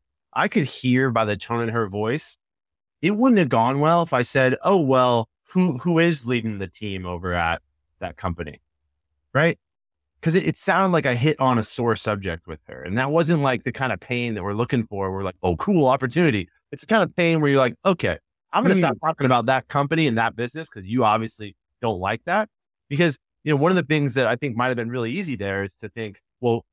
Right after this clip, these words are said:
Speaker 1: can I get a referral? I know you're not there anymore, but someone else is there."
Speaker 2: <laughs>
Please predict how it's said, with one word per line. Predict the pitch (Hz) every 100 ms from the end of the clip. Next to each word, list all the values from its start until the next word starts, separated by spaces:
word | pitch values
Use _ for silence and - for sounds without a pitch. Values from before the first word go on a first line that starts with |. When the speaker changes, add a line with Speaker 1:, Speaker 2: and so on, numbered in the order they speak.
| _
Speaker 1:
can | 139
I |
get | 127
a | 139
referral? | 120 - 131 147 233 277 _ _
I | - 127
know | 147
you're | 117 185
not | 190
there | 110 104
anymore, | 101 98 104 120
but | - - _
someone | - 156 123
else | 175 254
is | 120
there." | 101 - _
Speaker 2:
<laughs> | - - - - 196